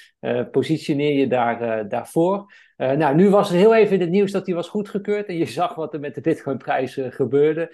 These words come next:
Schoot helemaal omhoog. En daarna kwam, eh, in het nieuws dat het, eh, dat het niet waar was.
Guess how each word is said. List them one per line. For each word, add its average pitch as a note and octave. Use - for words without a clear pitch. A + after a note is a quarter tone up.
Schoot G#3
helemaal F3+
omhoog. E3
En C#3+
daarna D3+
kwam, C#3+
eh, C#3
in C3+
het C3
nieuws C3+
dat C3
het, B2
eh, A#2+
dat D3+
het E3
niet G3
waar E3
was. D#3